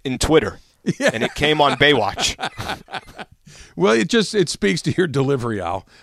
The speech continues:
Speaker 2: that you, you have
Speaker 1: Apparently
Speaker 2: you
Speaker 1: an
Speaker 2: have
Speaker 1: awful delivery.
Speaker 2: You have perfect. No, I'm giving, I'm actually saying something <laughs> nice, that you have perfected the incredibly dry delivery where some people <laughs> think you're being serious, because I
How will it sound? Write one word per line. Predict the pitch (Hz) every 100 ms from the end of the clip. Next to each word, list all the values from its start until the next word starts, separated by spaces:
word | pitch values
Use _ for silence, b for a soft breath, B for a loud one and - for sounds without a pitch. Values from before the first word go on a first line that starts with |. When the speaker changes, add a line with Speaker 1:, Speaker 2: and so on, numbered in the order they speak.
| -
Speaker 2:
that | 151 151
you, | 139 147
you | 156 160 151
have | 135 123
Speaker 1:
Apparently | 117 208 226 160 165
Speaker 2:
you |
Speaker 1:
an | 165
Speaker 2:
have | 143
Speaker 1:
awful | 143 165 - 139
delivery. | 117 120 113 - -
Speaker 2:
You | 240
have | 165
perfect. | - 202 156 202 214
No, | 269 330 185
I'm | 143
giving, | 165 202 214
I'm | 175 175
actually | 202 190 208
saying | 151 196 180 165 b b b
something | - - 165 165 165
<laughs> | -
nice, | 294 139 107 - B B B
that | 139 170 170
you | 156 170
have | 170 143 -
perfected | 190 160 - 208 233 - 151 135 135
the | 147 139
incredibly | 135 - 160 180 160 175
dry | 147 131 127 147 143 147
delivery | 135 131 175 214 135 117 160
where | 131 131 127 120 b b b
some | - 151 175
people | 156 160
<laughs> |
think | 131 - 196 143
you're | -
being | 151 185 156
serious, | - 180 226 143 98
because | - 160 160 135 B B B -
I | 175